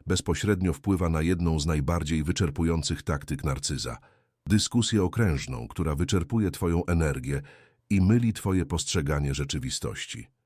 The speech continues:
Narcyzi uwielbiają dyskusje, które donikąd nie prowadzą. Zmieniają temat, wprowadzają dawne skargi, zniekształcają twoje słowa,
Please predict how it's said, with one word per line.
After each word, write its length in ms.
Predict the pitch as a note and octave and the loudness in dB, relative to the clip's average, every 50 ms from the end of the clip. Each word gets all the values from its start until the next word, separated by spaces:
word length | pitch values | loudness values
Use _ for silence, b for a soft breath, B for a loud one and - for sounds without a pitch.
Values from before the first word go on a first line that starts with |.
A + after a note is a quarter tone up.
| _ _ _ _ - | _ _ _ _ -4
Narcyzi 440 | - D2+ D#2 C#2+ - - A2+ F#2 G2+ | -2 0 0 0 2 2 2 2 2
uwielbiają 540 | F2+ D#2+ D#2 E2 D2+ C#2+ F#2 F2 D#2+ C#2+ C#2 | 0 2 2 0 0 2 0 0 0 0 0
dyskusje, 560 | C2 C#2 - - - G#2 F#2+ - - F2+ D2+ | 0 0 -2 0 0 -2 -2 0 0 -2 -2
które 280 | C#2+ - - D#2 D2+ C#2+ | -2 -2 -4 -2 -2 0
donikąd 600 | C#2 D#2+ D#2+ E2+ F2 C#2+ - D#2+ C#2+ C#2 - - | 0 2 2 2 2 2 0 -2 -2 -2 -2 0
nie 120 | E2+ E2+ D2 | -2 -2 0
prowadzą. 560 | - D#2 C#2+ D#2 C#2+ C2 A#1 B1 A#1+ A#1 A#1 - _ _ _ _ _ _ _ _ - | 0 -2 -2 -2 -2 -2 -4 -4 -6 -8 -8 -12 _ _ _ _ _ _ _ _ -4
Zmieniają 520 | - E2 F#2 F2 F2 F2 E2+ D#2 C#2+ C#2+ C#2+ | 2 2 4 4 4 4 2 2 0 0 2
temat, 460 | - G2+ F#2+ F#2+ F#2+ G2 - - - B B B B B B B | 2 4 4 4 2 0 -2 -6 -16 B B B B B B B
wprowadzają 600 | - - F2 E2 D2 D#2 D2 D#2+ D2 C#2+ C#2+ C#2+ | -8 -2 -2 0 0 0 0 0 0 0 0 2
dawne 300 | D#2+ D2+ C2+ D2 C#2+ C#2+ | 0 0 0 0 -2 -2
skargi, 540 | - - G2 F2+ E2 D2+ C2+ D#2+ E2+ D#2 B B B B B B B B | 0 0 0 0 0 0 -2 -2 -2 -2 B B B B B B B B
zniekształcają 800 | B F#2 G#2 G#2 - - - F#2+ E2 D#2 - F#2+ E2+ D#2+ D2+ D2 | B 0 2 2 2 0 0 0 0 0 0 0 0 0 0 0
twoje 280 | D2 - - D#2+ D2+ C#2+ | -2 -2 -2 -2 0 0
słowa, 440 | - - F2+ D#2 C#2+ D2 D#2 D2+ | 0 0 0 0 0 0 -2 -2